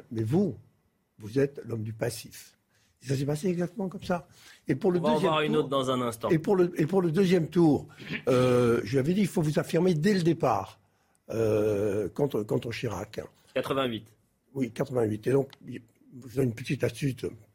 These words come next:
Speaker 1: toute simple. Euh, et, et c'est Chirac qui commençait, ça avait déjà été tiré au sort. Donc Chirac va parler le premier, et quand vous allez lui répondre, vous, vous allez lui dire, « Monsieur le Premier ministre. » Et lui va vous dire, euh, « Ah non, non, ici c'est deux présidents qui parlent face à face, il n'y a pas de Premier ministre. »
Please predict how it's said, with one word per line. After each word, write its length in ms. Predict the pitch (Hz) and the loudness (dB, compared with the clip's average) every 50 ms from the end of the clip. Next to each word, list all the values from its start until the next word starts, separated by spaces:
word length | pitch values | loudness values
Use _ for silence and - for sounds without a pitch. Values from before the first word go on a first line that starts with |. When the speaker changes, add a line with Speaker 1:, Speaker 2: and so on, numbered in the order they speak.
| _ - - _ _ | _ -20 -20 _ _
Speaker 1:
toute 160 | - 135 - | -8 -4 -2
simple. 420 | - 208 214 165 - - 95 80 - - - - - - _ _ - | 0 0 0 0 -2 -4 -8 -8 -10 -14 -20 -20 -20 -20 _ _ -2
Euh, 380 | 127 117 120 117 113 107 117 113 - - _ _ - | 2 4 4 6 4 4 2 0 -2 -8 _ _ -10
et, 500 | - - - - 165 - - - 143 143 | -10 -10 -10 -12 -16 -14 -8 -4 -4 -4
et 60 | 135 - | -4 -6
c'est 300 | - - 147 139 135 123 120 120 131 135 135 | -4 0 2 4 4 4 2 0 -2 -4 -6
Chirac 340 | - - 156 156 190 190 - | -4 -2 0 0 0 0 -2
qui 100 | 185 156 | -4 -2
commençait, 440 | - 180 160 156 143 147 - - | 0 0 2 2 0 -2 -2 -6
ça 120 | 110 - 117 | -6 -6 -4
avait 140 | 107 110 113 | -4 -2 -2
déjà 220 | 117 120 123 143 | -2 0 2 0
été 180 | 135 135 - 135 | 0 0 -2 -4
tiré 200 | - 139 120 123 | -2 0 0 0
au 80 | 117 113 | 0 0
sort. 280 | 113 - 98 80 - - - - - - - _ _ | -2 -2 -2 -2 -4 -6 -14 -20 -20 -20 -20 _ _
Donc 180 | - 110 110 110 | -4 -4 -2 -4
Chirac 360 | - - 151 143 151 139 117 | -4 -2 -2 0 0 -2 -2
va 80 | 117 107 - 120 | -4 -6 -4 -6
parler 260 | 110 - 113 120 117 113 | -4 -4 -2 -2 -2 -2
le 60 | 110 | -2
premier, 460 | 110 113 104 120 143 180 208 233 - - | -2 -2 0 2 2 2 2 2 -2 -4
et 60 | 143 | -8
quand 160 | - 165 165 | -4 -4 -4
vous 140 | 165 147 143 | -2 0 0
allez 120 | 156 143 139 | 0 2 2
lui 120 | 127 135 | 2 2
répondre, 340 | 123 131 120 147 185 196 165 | 0 0 0 0 0 -2 -2
vous, 100 | 127 135 - | -2 -4 -6
vous 200 | - 123 131 135 | -6 -4 -2 0
allez 160 | 127 120 117 | 0 0 0
lui 60 | 117 113 | 0 0
dire, « 220 | 135 175 208 208 208 - - - _ _ _ _ _ - | 2 2 0 0 -2 -8 -20 -20 _ _ _ _ _ 2
Monsieur 260 | 151 170 - - 226 | 2 2 4 2 2
le 60 | 220 | 2
Premier 260 | - 185 165 160 156 | 2 2 4 4 6
ministre. » 400 | 147 143 127 123 113 107 110 - - | 6 6 4 4 2 0 -4 -6 -8
Et 80 | - 92 | -6 -2
lui 140 | 117 156 165 | 0 2 2
va 100 | 135 120 | 2 2
vous 140 | 110 107 113 | 0 0 0
dire, 240 | 156 175 165 113 107 95 - - - - - _ _ - | 2 2 2 2 2 0 -2 -6 -12 -20 -20 _ _ -2
euh, « 100 | 110 202 185 | 0 0 0
Ah 80 | 165 - | 2 2
non, 180 | 180 180 160 139 | 4 4 4 4
non, 140 | 123 104 98 | 2 2 0
ici 320 | 95 - - 147 131 127 | -2 -4 -6 -8 -8 -8
c'est 360 | 110 - 123 104 101 98 90 | -6 -4 -4 -2 -2 -2 -2
deux 160 | 85 101 131 | -2 -4 -4
présidents 440 | 120 - 127 110 110 120 117 127 135 | -4 -4 -6 -6 -6 -4 -2 -2 -2
qui 160 | 131 - - | -2 -4 -8
parlent 200 | 123 131 123 117 | -6 -4 -4 -4
face 200 | - - - - | -6 -8 -10 -8
à 60 | 143 127 | -8 -4
face, 300 | - 165 - - - - | -2 -2 -2 -2 -2 -6
il 40 | |
n'y 40 | 117 | -8
a 60 | 107 | -4
pas 120 | - 135 113 | -4 -4 -4
de 60 | 104 | -4
Premier 280 | - - 110 107 113 113 | -6 -6 -6 -4 -4 -4
ministre. » 400 | 110 113 113 120 127 127 - | -4 -4 -4 -6 -6 -8 -6